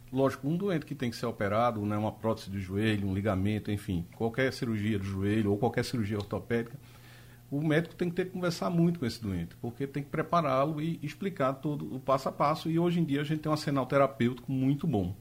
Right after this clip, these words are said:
né, de, de, de remédios que tiram a dor, associações medicamentosas.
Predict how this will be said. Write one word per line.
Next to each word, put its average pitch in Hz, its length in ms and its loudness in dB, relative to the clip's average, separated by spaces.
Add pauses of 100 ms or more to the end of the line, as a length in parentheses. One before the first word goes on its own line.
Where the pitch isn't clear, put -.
(140)
né, 104 200 -2
de, 113 160 -2
de, 107 160 -4
de 110 140 -2
remédios 117 480 2
que - 120 -8
tiram 101 260 -2
a 127 40 -4
dor, 107 380 -2 (460)
associações 131 840 2
medicamentosas. 113 760 -2